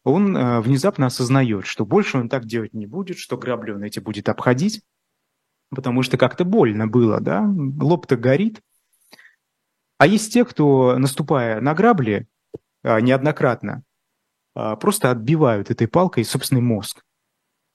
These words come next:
и продолжают дальше наступать, и дальше отбивать, и отбивать, и отбивать. А, но, а, правда в том, что и одни,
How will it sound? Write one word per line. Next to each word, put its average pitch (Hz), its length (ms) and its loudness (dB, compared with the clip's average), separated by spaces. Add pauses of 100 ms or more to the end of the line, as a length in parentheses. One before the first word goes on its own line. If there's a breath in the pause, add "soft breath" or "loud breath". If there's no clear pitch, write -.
(120)
и 160 80 0
продолжают 151 520 2
дальше 123 360 0
наступать, 127 580 -4
и 175 60 0
дальше 135 540 0
отбивать, 123 500 0
и 135 60 4
отбивать, 123 640 -2
и 131 80 4
отбивать. 120 640 -2 (2250 soft breath)
А, 120 280 2
но, 147 360 2
а, 135 80 4
правда 131 300 0
в - 100 -10
том, 180 180 0
что 123 460 2
и 120 400 -2
одни, 120 600 -2